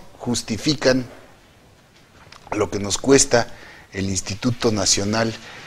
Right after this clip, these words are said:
Electoral. Y ahora, con los tres nuevos consejeros, eh, que vendrán, pues, eh, lo que se les pide es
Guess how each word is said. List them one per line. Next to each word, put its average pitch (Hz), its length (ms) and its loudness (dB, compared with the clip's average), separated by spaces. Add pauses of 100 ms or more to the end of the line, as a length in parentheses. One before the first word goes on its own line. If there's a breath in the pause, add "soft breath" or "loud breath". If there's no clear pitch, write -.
(120)
Electoral. 104 640 6
Y 131 100 10
ahora, 185 380 12
con 113 200 2
los 98 260 -4
tres 143 460 4
nuevos 117 380 2
consejeros, 107 760 -2 (540 soft breath)
eh, 82 280 -6
que 92 120 -2
vendrán, 135 580 8 (1800)
pues, 98 320 -2
eh, 92 460 0 (580)
lo 98 220 -4
que 98 100 -6
se 98 140 0
les 95 140 -6
pide 110 240 -2
es - 300 0